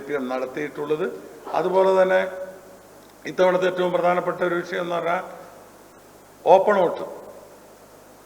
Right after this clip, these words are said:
മുപ്പത് വയസ്സും നാൽപത് വയസ്സും ഉള്ളവരെയൊക്കെ വന്ന് ഓപ്പൺ വോട്ട് ചെയ്യുന്ന ഒരു സംഭവവും കൂടി ഈ തെരഞ്ഞെടുപ്പിൽ, കഴിഞ്ഞ തെരഞ്ഞെടുപ്പ് മുതൽ അവർ തുടങ്ങിയതാണ്. കാരണം ഒന്ന്, സി പി എമ്മിനെ സംബന്ധിച്ചിടത്തോളം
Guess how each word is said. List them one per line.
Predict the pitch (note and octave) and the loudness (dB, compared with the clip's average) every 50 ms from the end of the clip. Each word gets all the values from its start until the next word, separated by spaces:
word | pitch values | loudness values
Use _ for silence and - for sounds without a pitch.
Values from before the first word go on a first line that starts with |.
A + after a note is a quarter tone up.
| - - - - | -20 -20 -16 -14
മുപ്പത് | - C#3 - F#3 F#3 F#3+ F#3+ | -12 -4 -2 2 4 4 4
വയസ്സും | F3+ F3+ F#3 F#3+ F#3 E3 D#3 | 4 2 0 -4 -2 -2 0
നാൽപത് | D#3+ E3 - F3+ F#3 F#3 F3+ | 0 0 -2 0 0 0 0
വയസ്സും | F3 D#3+ D#3 F#3 F#3 D#3+ | 0 -2 -2 -4 -4 -2
ഉള്ളവരെയൊക്കെ | D#3 E3+ E3 E3 D3+ E3 D#3+ D#3+ - F3 E3 D3+ | 0 0 0 0 2 0 0 0 0 0 0 0
വന്ന് | D3 D#3 F3+ - - C#3 D3+ | -2 -2 -4 -4 -2 0 0
ഓപ്പൺ | E3 - - - A3 G#3 F3 | 0 0 0 -4 -2 0 0
വോട്ട് | E3 D#3 - - F#3 F#3+ - - - - - - - - D3 | -2 -2 -2 -4 -8 -8 -8 -8 -14 -18 -20 -20 -12 -6 -4
ചെയ്യുന്ന | D3+ D#3 D3+ D3 D3 D3+ E3 - - - - | -4 -4 -4 -6 -6 -6 -6 -6 -8 -10 -12
ഒരു | - C#3+ - - | -12 -12 -8 -8
സംഭവവും | C#3+ C3 C3+ C#3 C#3 D3 F3+ - - | -8 -6 -6 -4 -4 -4 -6 -6 -10
കൂടി | - C3 D3 F3+ G#3 - - | -12 -10 -10 -10 -10 -10 -12
ഈ | D2+ - - | -12 -8 -6
തെരഞ്ഞെടുപ്പിൽ, | C#2+ - C#3 F#2+ G2 - - - - C3 - - - - - - | -6 -6 -6 -8 -8 -10 -10 -8 -10 -10 -10 -12 -18 -20 -16 -10
കഴിഞ്ഞ | - C3+ C#3+ E3 E3 D#3+ | -8 -6 -4 -4 -2 0
തെരഞ്ഞെടുപ്പ് | E3 D#3+ D#3+ E3 F3 E3+ E3 E3+ E3+ E3 | -2 -2 0 -2 -4 -4 -4 -4 -2 -2
മുതൽ | E3+ E3+ F3 E3+ E3 | 2 2 2 2 2
അവർ | E3+ F3 - - | -2 -2 -4 -4
തുടങ്ങിയതാണ്. | D#3 D3+ E3 F3 F3+ E3+ D#3+ D3 A#2+ G2 - - - - - - - - - - D3 | -2 -2 -2 -2 -2 -2 -2 -2 -4 -6 -10 -12 -16 -18 -20 -20 -20 -20 -8 0 2
കാരണം | F3 G3 G#3+ G#3+ A3+ - - E3 | 4 4 4 2 2 0 -2 -2
ഒന്ന്, | F#3 G#3+ A3+ B3 C#4 C4+ B3+ - - | -2 -2 0 0 2 0 0 -2 -2
സി | F#3 F#3+ - - | -2 -2 -2 -2
പി | - B3+ C4 | -2 0 0
എമ്മിനെ | B3 B3 B3 - - | 2 0 0 -2 -2
സംബന്ധിച്ചിടത്തോളം | A3 G#3 G#3 G3+ G3+ F#3 - G3+ F#3+ F#3 - F#3+ F3+ F3+ G#3+ B3 | -4 -4 -4 -6 -8 -6 -6 -4 -4 -4 0 0 2 2 0 -2